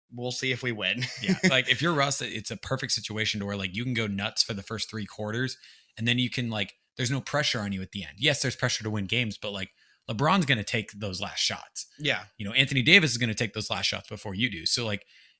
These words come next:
Speaker 2: you just, everything you're gonna do is bonus for them.
Speaker 1: Yeah, I, so I will say that, that, like, being a part of the Lakers is obviously a big blessing for him that he's gonna be competitive. But I think that what it hits closer for him is he's been wanting to go home to L A for a long time.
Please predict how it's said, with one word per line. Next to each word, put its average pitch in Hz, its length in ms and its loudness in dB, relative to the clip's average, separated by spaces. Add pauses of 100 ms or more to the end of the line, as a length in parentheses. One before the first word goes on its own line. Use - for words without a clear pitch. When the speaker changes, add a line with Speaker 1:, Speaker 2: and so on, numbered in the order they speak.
Speaker 2:
you 127 140 2
just, 147 340 0
everything 156 400 4
you're 131 180 4
gonna 139 180 2
do 120 260 2
is 117 140 0
bonus 98 440 -4
for 90 140 -6
them. - 140 -18 (300)
Speaker 1:
Yeah, 147 360 2
I, 135 140 0
so 151 200 2
I 143 120 4
will 160 260 2
say 135 480 4 (160)
that, 123 380 0 (540)
that, 147 260 2
like, 127 180 -2
being 180 220 4
a - 20 -2
part 139 400 0
of 127 80 -8
the 131 60 -6
Lakers 120 480 -2
is 117 160 -2
obviously 123 460 0
a 113 40 -2
big 113 240 -4
blessing 113 320 -2
for 117 140 -4
him 113 80 -2
that 113 60 -2
he's 113 120 -2
gonna 117 160 -4
be 110 100 -6
competitive. 92 640 -8
But 123 140 -2
I 127 100 2
think 156 300 -4
that 131 300 0 (640)
what 143 240 0 (260)
it 127 260 -2
hits 143 260 -4
closer 135 440 -2
for 117 160 -8
him 123 260 0
is 113 120 0
he's 170 280 0
been 143 200 -2
wanting 123 320 -2
to 117 120 -4
go 120 260 -2
home 117 340 -4
to - 160 -8
L 113 200 -4
A 110 120 0
for 107 160 -8
a 104 40 -6
long 101 280 -6
time. 85 340 -12